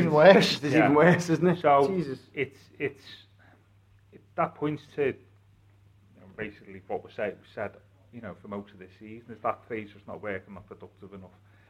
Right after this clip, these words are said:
Speaker 3: Um, so, you know, it needs to change, uh, for me. And, you know, I, I, I, I think P five too. Get Balassi by Rom would be, would be something I think could,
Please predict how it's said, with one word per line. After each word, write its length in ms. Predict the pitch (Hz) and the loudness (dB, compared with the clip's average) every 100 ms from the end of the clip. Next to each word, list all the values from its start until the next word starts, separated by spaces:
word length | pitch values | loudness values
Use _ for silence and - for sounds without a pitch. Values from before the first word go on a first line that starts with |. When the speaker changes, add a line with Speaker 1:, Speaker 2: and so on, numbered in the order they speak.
| _ _ - | _ _ -16
Speaker 3:
Um, 420 | 113 98 101 104 - _ _ _ _ - - | -12 -12 -12 -16 -20 _ _ _ _ -18 -8
so, 400 | 120 110 110 104 _ - | -4 -2 -4 -6 _ -20
you 80 | |
know, 140 | 110 107 | -16 -14
it 120 | - | -14
needs 200 | 110 101 101 | -16 -16 -20
to 60 | 104 | -20
change, 380 | - 104 110 113 - _ _ _ _ _ | -16 -16 -16 -20 -20 _ _ _ _ _
uh, 180 | 101 104 101 | -20 -18 -20
for 80 | - | -18
me. 180 | 101 87 - _ _ _ _ | -16 -16 -20 _ _ _ _
And, 460 | 104 104 101 101 101 _ _ _ _ _ - | -16 -14 -14 -14 -16 _ _ _ _ _ -20
you 60 | |
know, 80 | 104 | -14
I, 320 | 101 110 113 | -10 -8 -6
I, 0 | 117 120 104 | -8 -12 -16
I, 60 | 120 _ | -18 _
I 40 | - | -16
think 300 | 170 - 117 | -16 -18 -20
P 80 | 117 107 | -20 -18
five 220 | 117 107 - | -10 -10 -10
too. 140 | 113 123 - - | -16 -18 -16 -14
Get 140 | 120 | -10
Balassi 380 | 110 117 - 110 101 _ _ - | -6 -8 -10 -20 -20 _ _ -4
by 220 | 110 107 | -2 -2
Rom 300 | 104 107 113 | -6 -14 -14
would 160 | 107 | -16
be, 200 | 110 113 107 _ _ _ _ _ _ _ _ - | -14 -14 -14 _ _ _ _ _ _ _ _ -20
would 140 | 120 | -14
be 120 | 123 | -14
something 280 | 113 123 123 | -14 -16 -10
I 100 | 120 | -8
think 220 | 117 127 | -8 -14
could, 140 | 127 | -14